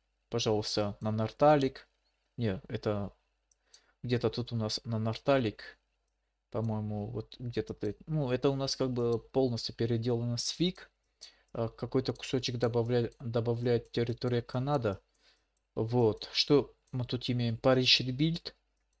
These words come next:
Э, ребята, я постараюсь ш-, ни одного вещи не пропускать. Париж Ребилд. Так, э, Шве-, шведская Аддон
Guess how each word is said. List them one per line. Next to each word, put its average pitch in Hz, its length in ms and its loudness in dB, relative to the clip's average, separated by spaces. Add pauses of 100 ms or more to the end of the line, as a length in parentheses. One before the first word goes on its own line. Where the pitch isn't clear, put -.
(220)
Э, 117 520 -2
ребята, 127 360 2
я 120 160 2
постараюсь 131 480 0
ш-, - 360 -4
ни 120 120 -2
одного 120 360 -2
вещи 120 340 -2
не 117 80 -2
пропускать. - 680 -2 (480)
Париж 120 360 2
Ребилд. 139 520 0 (1700)
Так, 127 320 4
э, 117 380 2
Шве-, - 340 0 (100)
шведская 135 600 2
Аддон 120 280 -2